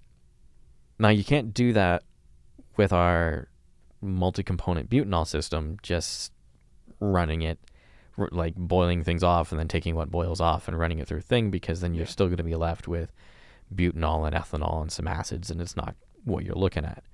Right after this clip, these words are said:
Speaker 1: Um, so you can use multiple distillation columns, and now, y-, you know, uh, many systems will be looking at three, four distillation columns to do this kind of thing, and now things have gotten four times as expensive,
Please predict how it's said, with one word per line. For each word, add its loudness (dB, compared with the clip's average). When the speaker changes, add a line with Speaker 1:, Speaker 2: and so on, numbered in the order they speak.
Speaker 1:
Um, 2
so 4
you 8
can 4
use 2
multiple 6
distillation -2
columns, -8
and 6
now, 4
y-, -10
you 0
know, -4
uh, 4
many 4
systems -2
will -2
be 0
looking 0
at -2
three, -6
four -2
distillation -6
columns -6
to -4
do 0
this -6
kind -2
of -6
thing, -4
and 0
now 2
things -2
have -2
gotten -2
four -2
times -6
as -12
expensive, -4